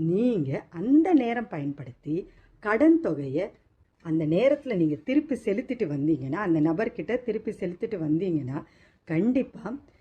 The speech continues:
இந்த கடன் முழுவதும் எப்பேற்பட்ட கடன், தீராத கடன் இருந்தாலும்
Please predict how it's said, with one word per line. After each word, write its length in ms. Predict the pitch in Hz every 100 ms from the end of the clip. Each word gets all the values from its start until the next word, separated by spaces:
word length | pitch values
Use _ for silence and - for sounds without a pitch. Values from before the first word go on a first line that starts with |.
| _ _
இந்த 140 | 151 143
கடன் 460 | - 196 302 302 185
முழுவதும் 560 | 180 262 320 320 226
எப்பேற்பட்ட 840 | 165 156 - 269 330 392 302 285 220
கடன், 320 | 190 180 156
தீராத 500 | - 208 285 294 320
கடன் 280 | 294 202 196
இருந்தாலும் 600 | 160 156 147 131 269